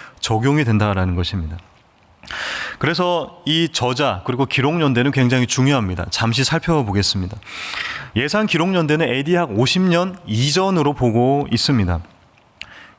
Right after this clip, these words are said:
예수님이 돌아가시고 승천하시고 난 후 약 십 년에서 십오 년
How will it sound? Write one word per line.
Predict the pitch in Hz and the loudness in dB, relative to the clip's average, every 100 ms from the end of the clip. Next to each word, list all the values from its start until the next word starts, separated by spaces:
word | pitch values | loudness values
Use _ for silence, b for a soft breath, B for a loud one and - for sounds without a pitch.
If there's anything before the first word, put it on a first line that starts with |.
| 113 | -2
예수님이 | 139 180 180 180 | -2 0 2 0
돌아가시고 | - 123 143 131 - 107 110 151 202 - _ - | 2 2 2 0 0 -2 0 -2 -6 -16 _ -8
승천하시고 | - 180 175 139 92 82 - - - _ _ - 151 160 147 | 0 0 0 -2 -2 -6 -16 -20 -20 _ _ -6 -4 0 0
난 | 127 120 127 | 2 0 -2
후 | - 151 123 | -2 0 2
약 | 113 - | 0 -4
십 | - - | -4 0
년에서 | 196 190 196 135 117 151 180 | 2 4 4 2 2 0 0
십오 | - 185 - - 123 | -2 -2 -4 0 2
년 | 139 156 | 4 2